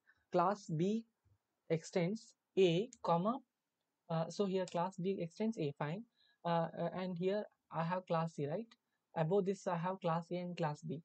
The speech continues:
So multiple inheritance means class B,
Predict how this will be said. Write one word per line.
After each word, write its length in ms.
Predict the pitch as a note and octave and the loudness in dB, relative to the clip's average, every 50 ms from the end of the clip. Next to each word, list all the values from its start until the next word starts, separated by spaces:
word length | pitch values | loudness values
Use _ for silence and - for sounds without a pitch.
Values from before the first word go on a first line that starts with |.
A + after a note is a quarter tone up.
| _ _ _ _ _ | _ _ _ _ _
So 300 | - - G3 G3 G3+ - - _ _ _ _ _ - _ _ | -6 -2 -2 0 0 -2 -6 _ _ _ _ _ -20 _ _
multiple 400 | E3 E3 E3+ - G#3+ G#3+ A3 G#3 | 0 0 0 0 -2 -2 0 0
inheritance 440 | G3+ F#3+ F#3+ F3+ F3 F3+ E3 E3 - | 0 0 -2 0 0 -2 -2 -2 -4
means 180 | E3 F#3 A3 - _ | -8 -8 -8 -4 _
class 200 | F3 E3+ F#3+ G3+ - F3+ E3+ | 2 2 2 0 -2 -6 -4
B, 200 | G3 G3+ G#3 | -2 -2 -2